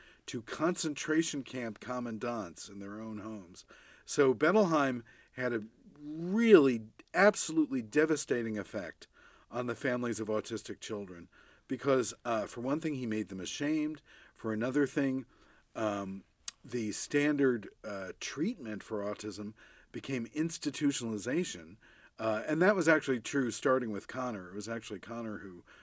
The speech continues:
recommended institutionalization of autistic children. Um, for their own good, he said,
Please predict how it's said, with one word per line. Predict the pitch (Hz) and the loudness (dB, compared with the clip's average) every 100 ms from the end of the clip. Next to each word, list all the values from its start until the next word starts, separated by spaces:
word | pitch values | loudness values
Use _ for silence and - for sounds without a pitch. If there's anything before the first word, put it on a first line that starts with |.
| _ | _
recommended | 139 143 131 123 123 110 | 2 2 2 -2 -2 -2
institutionalization | 98 98 - 101 107 107 104 98 92 104 104 95 | -4 -8 -12 -10 -8 -8 -10 -12 -10 -10 -10 -12
of | 87 | -16
autistic | 87 87 104 - 95 | -18 -16 -16 -16 -16
children. | - 107 104 85 - - - - - | -10 -10 -10 -18 -20 -20 -20 -20 0
Um, | 135 131 123 - | 4 4 2 -6
for | - 180 214 208 | 2 12 12 12
their | 196 185 | 8 8
own | 160 180 139 | 6 6 4
good, | 110 185 262 95 87 | 10 10 10 4 -4
he | - 98 | -10 -8
said, | - 98 87 | -6 -6 -8